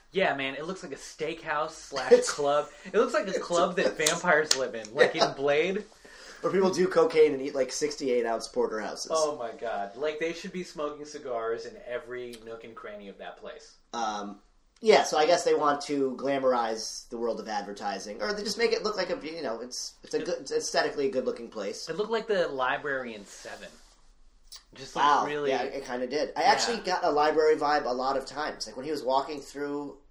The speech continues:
Speaker 2: uh, and saw Helen Hunt, when he cr-, you know, cracks the door open, it, I just thought he was at, like, a college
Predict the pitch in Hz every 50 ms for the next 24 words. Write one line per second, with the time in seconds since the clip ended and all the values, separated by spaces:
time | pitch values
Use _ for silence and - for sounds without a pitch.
0 | - 117 113 113 113 110 - 104 110 - 139 123 120 127 127 127 117 113 - 123
1 | 127 123 - - _ _ - - 123 117 - - - 143 135 123 123 113 98 -
2 | - 139 123 123 - - 107 113 131 139 139 143 139 - 127 113 - 123 - 104
3 | - 117 127 120 - - 139 135 127 131 135 131 139 - 123 117 - 107 - -
4 | 120 120 120 113 104 - -